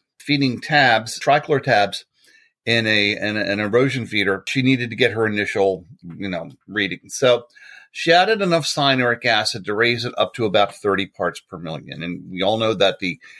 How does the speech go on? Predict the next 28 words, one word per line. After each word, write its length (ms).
existing 1000
industry-wide 720
approved 400
range 320
for 100
cyanuric 540
acid 320
is 160
thirty 280
to 80
fifty. 360
Yes, 260
I 80
know 160
there's 240
other 220
variations 580
on 140
a 60
theme. 260
Not 180
gonna 160
get 140
into 140
that 220
on 120
this 200
one. 100